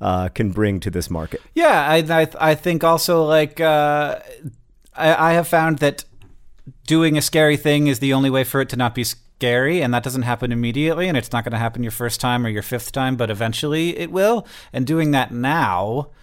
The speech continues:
Speaker 2: um, is very valuable because you'll sort of have a leg up on all of those folks who are starting when they're a little older and a little more secure in themselves. And, uh, yeah, and, and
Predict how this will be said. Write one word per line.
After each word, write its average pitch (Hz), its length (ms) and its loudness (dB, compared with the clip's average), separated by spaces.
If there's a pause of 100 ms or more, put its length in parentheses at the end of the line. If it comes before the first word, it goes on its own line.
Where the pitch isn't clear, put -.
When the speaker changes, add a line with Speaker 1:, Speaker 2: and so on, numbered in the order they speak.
(400)
Speaker 2:
um, 110 680 0
is 120 300 -4
very 123 380 0
valuable 117 440 0
because 113 320 -6
you'll 127 160 -4
sort 160 200 -4
of 151 80 0
have 160 180 0
a 165 40 0
leg 165 200 0
up 170 180 2
on 165 280 0
all 202 200 2
of 202 60 0
those 117 380 -2 (180)
folks 127 320 -2
who 131 100 -2
are 123 140 2
starting 131 400 0
when 131 160 -2
they're 135 200 -2
a 139 80 -2
little 143 220 0
older 131 300 2
and 107 100 -2
a 110 60 -4
little 123 180 -4
more 123 300 -2
secure 165 400 -2
in 113 80 0
themselves. 95 640 -8 (420)
And, 110 340 -2
uh, 104 340 -2 (120)
yeah, 117 320 -2 (160)
and, 123 240 -6
and 117 220 -8